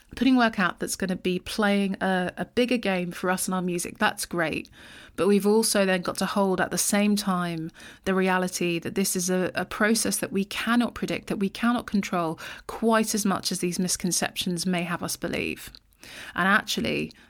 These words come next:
that emotion, that intuition, that creativity,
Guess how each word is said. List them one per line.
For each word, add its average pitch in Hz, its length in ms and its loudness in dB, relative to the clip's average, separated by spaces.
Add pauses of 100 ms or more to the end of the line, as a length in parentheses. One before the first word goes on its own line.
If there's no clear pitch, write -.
(160)
that 185 120 2
emotion, 196 540 2
that - 140 2
intuition, 185 640 0
that - 140 0
creativity, 190 800 -2